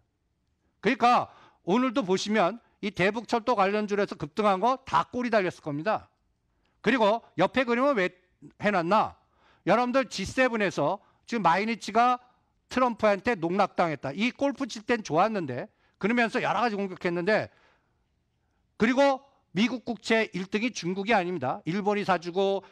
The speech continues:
중국이 농산물 안 사주니까 옥수 사줬는데 트럼프 대통령 왈, "내가 십일월 십칠 일 날 유예기간 끝나는 자동차 왜 관세 매기는 거 니네들 안 해줘야 되는데 나 그거 생각 없다."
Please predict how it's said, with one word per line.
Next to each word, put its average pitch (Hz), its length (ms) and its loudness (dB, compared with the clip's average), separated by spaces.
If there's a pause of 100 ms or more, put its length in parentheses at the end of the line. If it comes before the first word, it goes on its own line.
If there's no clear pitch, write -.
(220)
중국이 185 680 0
농산물 185 420 0
안 156 140 0
사주니까 175 420 -2
옥수 143 300 -4
사줬는데 175 720 0 (440)
트럼프 233 380 0
대통령 180 500 -2
왈, 135 320 2 (540)
"내가 202 680 2 (120)
십일월 226 400 -2
십칠 202 340 -6
일 196 80 2
날 202 200 2
유예기간 185 560 0
끝나는 190 580 0 (420)
자동차 196 640 0
왜 202 500 0 (560)
관세 185 300 0
매기는 180 420 -2
거 208 280 2 (180)
니네들 175 260 0
안 151 200 2
해줘야 170 280 0
되는데 123 340 -8
나 214 160 2
그거 214 120 -4
생각 220 280 -2
없다." 165 380 0